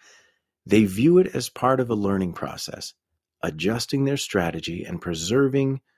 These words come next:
or I'm sorry, and persevering until they see progress. As the new year approaches, we start to see gyms become a lot more crowded with the New Year's resolutionists, quote unquote.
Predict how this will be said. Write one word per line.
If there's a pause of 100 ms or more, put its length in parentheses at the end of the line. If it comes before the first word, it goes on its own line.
(140)
or
I'm
sorry, (380)
and
persevering (880)
until
they
see
progress. (1300)
As
the
new
year
approaches, (460)
we
start
to
see
gyms
become
a
lot
more
crowded (200)
with
the
New
Year's
resolutionists,
quote
unquote.